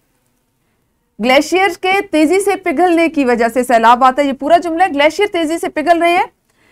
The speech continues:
इस वजह से सैलाब आता है। अब हमने इसको मिला के क्या कर दिया? ग्लेशियर तेजी से पिघलने की वजह से सैलाब आते हैं। एक ही जुमले में बात पूरी हो गई, दोनों जुमले आपस में जमा हो गए।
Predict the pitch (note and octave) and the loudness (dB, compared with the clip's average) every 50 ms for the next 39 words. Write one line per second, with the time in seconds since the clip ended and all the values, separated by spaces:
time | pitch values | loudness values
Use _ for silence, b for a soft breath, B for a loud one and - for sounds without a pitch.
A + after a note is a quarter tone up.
0 | b b b - A4+ G#4+ - F4+ F#4 F4 F#4 F#4 F#4 G#4 G#4 G#4+ G4+ - D4+ C4 | b b b -4 -4 -2 -2 -2 2 4 2 2 2 0 -2 -2 0 0 0 2
1 | A#3 G#3 G3 G3+ G3 F#3+ F3+ E3 - F#3 F3 - - _ _ _ - C#4 C#4+ C#4+ | 4 6 6 6 6 4 2 2 2 -2 -4 -4 -4 _ _ _ -2 0 2 2
2 | C#4+ D4 D#4 D#4 E4 D#4 - D#4+ D#4 C4+ C4 A#3+ A#3 A#3+ C#4 C#4 D#4+ D#4 D#4 D4 | 2 2 2 0 -2 -4 -4 -4 -2 -2 0 2 4 4 4 2 -2 -4 0 0
3 | D4 D4+ D4 D4 C#4+ C#4+ A#3 C#4+ D#4 E4 D#4+ B3 B3 B3 B3 B3+ B3+ - D#4+ D#4+ | 0 2 2 0 -2 -2 -2 2 2 2 2 2 0 -2 -2 -2 -2 -4 -4 -4
4 | D4+ D#4 C4+ C#4 B3+ C4 D#4+ D#4 - F4 D#4+ - - C4+ A#3 C#4+ C#4+ C#4+ D4+ D4+ | -4 -4 -4 -4 -4 -4 -6 -4 -4 -4 -4 -2 -4 0 2 2 2 2 0 -4
5 | - - C#4+ D4 D#4 C4 A3+ A#3+ G#3+ - C#4 C#4+ D4 - - - - D#4+ F4 F#4 | -4 -2 -2 -2 -2 -2 -2 -4 -2 0 -2 -2 -2 -4 -6 -6 -2 -2 -2 0
6 | - D4 A3+ F#3+ F#3 F3 E3+ E3+ F3 F3 E3 - - F3 D#3 - _ _ _ _ | 0 0 0 2 2 2 0 0 -2 -6 -6 -8 -10 -12 -12 -12 _ _ _ _
7 | _ _ _ _ _ _ _ _ _ _ _ _ _ - C4+ D#4 - F4 E4+ F#4+ | _ _ _ _ _ _ _ _ _ _ _ _ _ -2 -2 0 0 -2 -2 -2
8 | G4 G4 G4+ G#4 G#4 G#4 G4 F4+ E4+ F#4 F4+ - F#4+ F#4 F#4 F#4 F#4+ F4+ D#4 G4+ | -4 -2 -2 -2 -2 -2 0 2 2 2 2 0 -2 -2 0 0 -2 -2 -2 -2
9 | G4+ A4+ - _ _ _ _ _ _ _ _ G#3+ A3+ D4+ D#4 E4+ F4 D4 D4+ C#4+ | -6 -6 -8 _ _ _ _ _ _ _ _ 0 2 2 2 2 0 0 -2 -2
10 | C#4+ D4 E4+ G4 G#4 - _ _ _ _ _ - A3+ A3+ A3 C4 C4+ - - C#4+ | -2 -2 -4 -4 -6 -10 _ _ _ _ _ 0 0 0 2 -2 -4 -4 -4 -4
11 | D#4+ E4 B3 G#3+ G3+ F#3 F3+ F3 F3 E3 D#3+ D#3+ E3 F3 | -4 -4 -4 -4 -4 -2 -2 -2 -4 -4 -8 -10 -14 -16